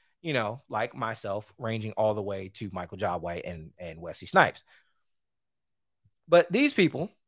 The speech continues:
just happen to be black, just living their lives. These are black folks. Black folks just live their lives. They don't really care. They got jobs. They got families. They, they're not really about the shit. They, they really just leave me alone, respect me as a human being, and I'll respect you.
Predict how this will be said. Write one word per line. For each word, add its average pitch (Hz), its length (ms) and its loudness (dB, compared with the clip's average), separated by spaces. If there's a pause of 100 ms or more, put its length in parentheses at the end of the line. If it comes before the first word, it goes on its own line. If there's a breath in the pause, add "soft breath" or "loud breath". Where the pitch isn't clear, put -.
(680)
just 143 180 -2
happen 151 300 8
to 208 100 -6
be 220 100 0
black, 123 280 6
just 120 140 0
living 170 560 2
their 131 140 2
lives. 120 300 0
These 302 220 4
are 370 80 4
black 175 280 8
folks. 90 200 -4
Black 269 300 8
folks 226 240 8
just 151 220 0
live 170 300 2
their 190 160 6
lives. 135 460 10 (280 soft breath)
They 107 80 -4
don't 135 220 2
really 170 200 2
care. 135 200 6
They 107 100 -2
got 147 240 6
jobs. 147 280 10
They 117 60 -2
got 143 200 10
families. 143 320 6
They, 165 240 6
they're 190 220 8
not 226 300 8
really 220 360 6
about 175 480 6
the 156 80 -2
shit. - 300 -2
They, 185 240 4
they 190 160 2
really 220 300 0
just 180 380 4 (600)
leave 220 260 2
me 247 140 4
alone, 208 540 10 (300)
respect 208 440 6
me 202 160 2
as 170 140 2
a 175 40 0
human 165 260 4
being, 127 280 0
and 113 120 -2
I'll 113 140 2
respect 101 420 -8
you. 120 100 -20